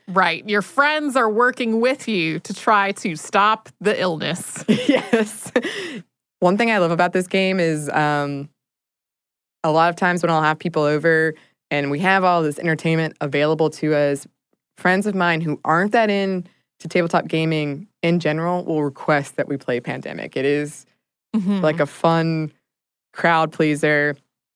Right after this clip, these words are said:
Speaker 2: It has an equal number of male to female characters who aren't sexualized. They're dressed <laughs> appropriately for their job. Um, and the jobs are things like scientists and quarantine specialists.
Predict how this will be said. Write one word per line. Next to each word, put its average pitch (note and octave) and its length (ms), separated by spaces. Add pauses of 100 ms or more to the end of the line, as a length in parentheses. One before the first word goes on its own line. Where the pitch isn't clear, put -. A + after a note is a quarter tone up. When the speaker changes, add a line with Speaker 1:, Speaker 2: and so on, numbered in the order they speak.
(220)
Speaker 2:
It F#3+ 140
has E3 160
an D#3+ 80
equal E3+ 220
number E3+ 240
of D#3+ 100
male D#3 200
to D#3+ 60
female D#3+ 320
characters D#3 880 (280)
who D3 200
aren't D3 260
sexualized. D#3 920
They're C#3+ 120
dressed C3 300
<laughs> - 20
appropriately F3 720
for D#3 240
their C3+ 220
job. C#3+ 600 (440)
Um, C#3 340
and D3+ 100
the F3+ 60
jobs C#4 320
are C4+ 80
things B3 300
like A3 160
scientists F#3+ 500
and E3 80
quarantine D#3+ 460
specialists. D3 720